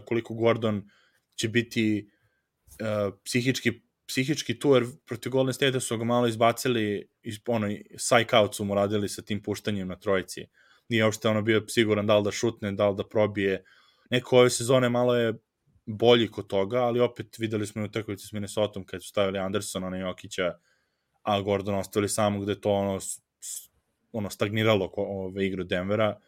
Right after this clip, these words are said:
A, kako misliš, po meni, ono, je rešenje otprilike da Gordona i tu uvuku u akcije, da ne, da ne čeka samo u ćošku.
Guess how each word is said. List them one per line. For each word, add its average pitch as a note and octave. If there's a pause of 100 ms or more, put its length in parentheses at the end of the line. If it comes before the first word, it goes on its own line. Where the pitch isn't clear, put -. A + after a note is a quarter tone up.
(720)
A, G#2
kako B2
misliš, A#2+ (320)
po A#2+
meni, B2+
ono, B2+
je A#2+ (1400)
rešenje A#2+
otprilike B2+
da A#2+
Gordona B2
i A2+
tu D3
uvuku A2+
u G#2
akcije, G2+
da F#2
ne, G2+ (120)
da A2
ne G#2
čeka G#2+
samo G#2
u -
ćošku. -